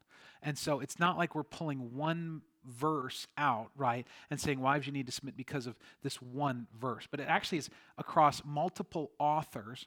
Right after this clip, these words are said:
written over multiple times, addressing different issues that are using the same terminology and the same direction that we believe is coming out of the Holy Spirit, inspiring them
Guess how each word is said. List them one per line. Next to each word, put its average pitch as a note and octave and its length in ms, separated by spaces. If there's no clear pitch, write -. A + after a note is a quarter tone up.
written D#3+ 360
over C#3+ 200
multiple D#3 520
times, B2+ 560
addressing C#3+ 480
different E3+ 400
issues A#2+ 500
that D#3+ 100
are D#3 40
using D3+ 300
the C3 120
same F3 340
terminology C#3+ 920
and C#3+ 140
the C3+ 40
same D#3+ 400
direction C3+ 680
that B2 160
we D3 140
believe C#3 340
is A#2 100
coming C3+ 280
out C3 60
of B2 60
the A#2 60
Holy A#2+ 160
Spirit, C3 460
inspiring C#3+ 720
them G#2+ 260